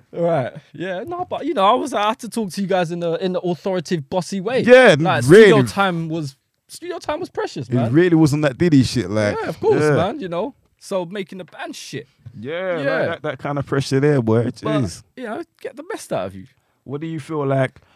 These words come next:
Speaker 1: So,
Speaker 2: Why do you
Speaker 1: let's, let's
Speaker 2: <laughs>
Speaker 1: not lose the
Speaker 2: I was gonna ask
Speaker 1: topic,
Speaker 2: that
Speaker 1: yeah?
Speaker 2: question. Go on.
Speaker 1: Let's get back
Speaker 2: To
Speaker 1: so,
Speaker 2: you.
Speaker 1: yeah, to me.
Speaker 2: Okay.
Speaker 1: Anyway, but yeah, so I wanted to own a record label,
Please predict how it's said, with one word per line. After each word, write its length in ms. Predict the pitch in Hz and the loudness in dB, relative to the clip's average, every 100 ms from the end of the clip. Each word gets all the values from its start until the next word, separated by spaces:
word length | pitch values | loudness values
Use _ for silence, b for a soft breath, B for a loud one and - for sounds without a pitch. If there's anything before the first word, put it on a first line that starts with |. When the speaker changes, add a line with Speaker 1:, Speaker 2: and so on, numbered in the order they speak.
| _ | _
Speaker 1:
So, 180 | - - | -6 2
Speaker 2:
Why 120 | 160 | 4
do 80 | 175 - | 2 -4
you 80 | - 104 | -12 -6
Speaker 1:
let's, 220 | 214 - - | -6 -4 -4
let's 240 | 208 - | -4 -4
Speaker 2:
<laughs> 0 | |
Speaker 1:
not 160 | 190 185 | -4 -2
lose 260 | 196 190 | -4 -4
the 100 | 113 | -4
Speaker 2:
I 20 | 131 | -6
was 80 | 117 | -4
gonna 140 | 107 | -4
ask 120 | 113 | -8
Speaker 1:
topic, 0 | |
Speaker 2:
that 200 | 101 - | -12 -14
Speaker 1:
yeah? 100 | 110 143 | -12 -10
Speaker 2:
question. 180 | 139 85 | -12 -8
Go 100 | 117 | -8
on. 120 | 104 | -8
Speaker 1:
Let's 300 | 143 143 - | -12 -16 -16
get 200 | 147 - | -16 -12
back 200 | 131 - | -12 -12
Speaker 2:
To 320 | _ _ - - | _ _ -8 0
Speaker 1:
so, 120 | 117 | 2
Speaker 2:
you. 80 | 139 | 2
Speaker 1:
yeah, 240 | 117 90 _ _ _ - | 0 -10 _ _ _ -16
to 60 | 202 | -10
me. 200 | 220 139 - - | -10 -12 -18 -8
Speaker 2:
Okay. 280 | 104 95 98 175 | -6 -4 0 2
Speaker 1:
Anyway, 280 | 175 101 - b b b - | 2 0 -6 b b b -2
but 160 | 139 | 0
yeah, 140 | 131 98 | 0 -4
so 360 | 135 113 104 _ - | -6 -6 -6 _ -4
I 80 | 156 | -4
wanted 180 | 180 156 | -4 -4
to 60 | |
own 100 | 147 | -6
a 40 | 127 | -6
record 280 | 120 120 104 | -8 -10 -14
label, 380 | 104 101 104 | -14 -14 -16